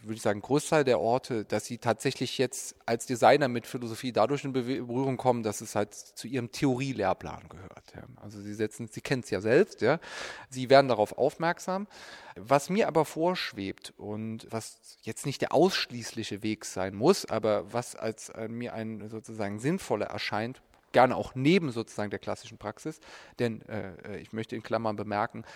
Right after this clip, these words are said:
dass ich das auch nicht für gänzlich verfehlt halte, sozusagen auch tatsächlich mal mit dem Bereich reiner Theorie in Berührung zu kommen und zu verstehen,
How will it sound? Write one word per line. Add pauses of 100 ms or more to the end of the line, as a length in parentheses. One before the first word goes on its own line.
(260)
dass
ich
das
auch
nicht
für
gänzlich
verfehlt
halte,
sozusagen
auch (120)
tatsächlich
mal
mit
dem
Bereich
reiner
Theorie
in
Berührung
zu
kommen (300)
und
zu
verstehen,